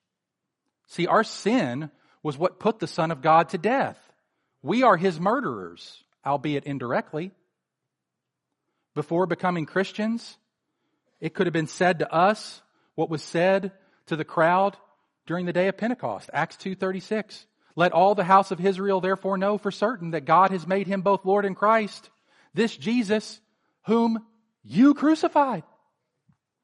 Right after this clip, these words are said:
See, before becoming Christians, our nature was like that of those who put Jesus to death. It was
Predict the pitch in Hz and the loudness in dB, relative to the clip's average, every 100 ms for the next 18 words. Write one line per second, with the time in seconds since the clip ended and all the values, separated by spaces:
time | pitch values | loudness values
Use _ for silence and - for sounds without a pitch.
0 | _ _ _ _ _ _ _ - 190 190 | _ _ _ _ _ _ _ -8 -4 -2
1 | - 208 196 202 202 160 208 - 170 165 | 2 2 4 0 -2 0 -2 -2 -2 0
2 | 175 180 214 160 147 151 156 151 151 160 | 0 -2 -4 -6 -4 2 2 2 4 6
3 | 170 - - - 156 143 165 175 185 165 | 6 0 -20 -10 -6 -2 0 0 -2 -4
4 | 185 143 175 175 180 196 185 240 175 _ | -6 -4 -6 -6 -8 -4 -2 -2 -4 _
5 | _ _ _ _ _ _ _ - 175 165 | _ _ _ _ _ _ _ -2 0 4
6 | 175 170 - | 4 4 -2